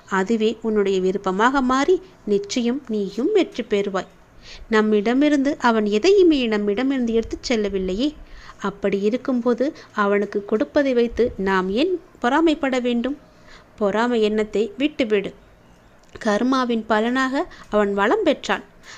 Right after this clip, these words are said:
அப்படி இருக்க அதை கண்டு நாம் ஏன் பொறாமைப்பட வேண்டும்? அந்த பொறாமை என்கிற குணத்தை விட்டால் மட்டுமே உன்னுடைய கர்மாக்கள் குறைத்து கொள்ள அதுவே சிறந்த வழியாக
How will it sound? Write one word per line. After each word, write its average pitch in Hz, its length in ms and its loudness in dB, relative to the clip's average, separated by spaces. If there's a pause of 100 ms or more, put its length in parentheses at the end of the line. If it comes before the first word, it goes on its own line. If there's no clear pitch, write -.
(120)
அப்படி 208 420 0
இருக்க 254 400 -2 (100)
அதை 208 240 0
கண்டு 226 360 -2 (200)
நாம் 190 360 -2
ஏன் 294 200 0 (200)
பொறாமைப்பட 269 640 0
வேண்டும்? 240 380 -2 (560)
அந்த 190 260 -4
பொறாமை 220 480 0
என்கிற 220 380 0
குணத்தை 226 420 0
விட்டால் 233 380 0
மட்டுமே 277 440 0 (120)
உன்னுடைய 233 400 0
கர்மாக்கள் 226 760 0
குறைத்து 240 360 -2
கொள்ள 220 260 0 (400)
அதுவே 220 400 -2 (120)
சிறந்த 196 480 -2
வழியாக 233 500 0